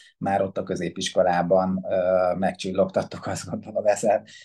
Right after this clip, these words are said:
ezen irányú, ö, képességeinket, hát a magunk is, ö, sajátos módján, tehát ez egy elindult picibe, hogy nem tudom, iskolabüfé, iskolabuli, aztán sipábort szerveztünk, meg mindent is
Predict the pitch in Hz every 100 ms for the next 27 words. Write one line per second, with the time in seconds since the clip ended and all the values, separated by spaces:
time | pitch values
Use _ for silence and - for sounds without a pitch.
0 | _ 98 98 101 101 95 95 98 113 -
1 | 98 95 92 - 104 113 113 - 113 113
2 | 113 113 110 113 - 104 98 95 92 98
3 | - - 98 98 - 95 92 98 92 104
4 | 117 110 101 - 92 92 92 - 90 95
5 | 98 95 95 92 92 - 107 98 92 87
6 | 90 90 101 98 95 - - - 98 95
7 | 92 - 92 104 - 101 95 92 92 87
8 | 87 95 87 - 156 113 - 95 - 101
9 | 92 90 - - - 98 120 120 107 -
10 | 107